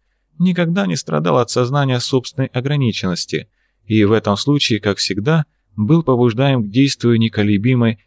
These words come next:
верой в самого себя. В результате произошло именно то, чего и следовало ожидать. Арабелла тотчас переменила галс с западного на южный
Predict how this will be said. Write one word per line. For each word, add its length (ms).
верой 380
в 40
самого 380
себя. 380
В 140
результате 500
произошло 540
именно 480
то, 300
чего 260
и 120
следовало 500
ожидать. 640
Арабелла 440
тотчас 380
переменила 520
галс 400
с 60
западного 560
на 100
южный 480